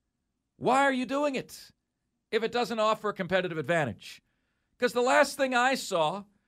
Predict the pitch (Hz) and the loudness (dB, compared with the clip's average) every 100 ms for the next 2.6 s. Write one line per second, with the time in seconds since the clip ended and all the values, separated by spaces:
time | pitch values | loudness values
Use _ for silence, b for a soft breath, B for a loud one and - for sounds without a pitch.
0 | _ - 202 202 240 254 247 226 214 196 | _ -2 0 0 -2 -2 -4 -6 -4 -6
1 | 160 - 240 254 269 247 208 170 151 143 | -6 -12 -2 2 2 2 2 0 2 0
2 | 131 - 127 151 - - | -2 -4 -6 -8 -10 -20